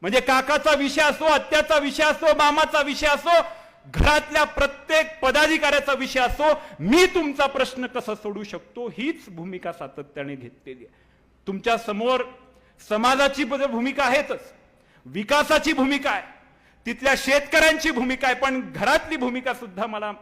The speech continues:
इथं सांगावीशी वाटते की कोणाचाही विषय असो, कितीही कटुता निर्माण झाली असावी, ते सगळं बाजूला सारून मी हा प्रश्न कसा सोडू शकतो एवढाच प्रयत्न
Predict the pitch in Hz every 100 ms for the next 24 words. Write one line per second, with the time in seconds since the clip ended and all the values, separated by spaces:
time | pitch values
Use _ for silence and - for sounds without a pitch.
0 | - 165 190 185 165 165 170 190 170 170
1 | 240 233 233 - - 262 - 262 262 320
2 | 349 349 330 320 277 262 247 - 208 165
3 | - _ _ _ _ _ _ - 254 311
4 | 277 320 277 - - - _ _ _ _
5 | - 240 269 320 320 311 285 285 285 233
6 | 247 254 240 226 220 226 - - 208 196
7 | 262 247 196 190 196 196 170 196 226 226
8 | 185 190 180 175 202 175 160 202 202 170
9 | 165 165 151 - 175 156 156 185 185 -
10 | 160 151 -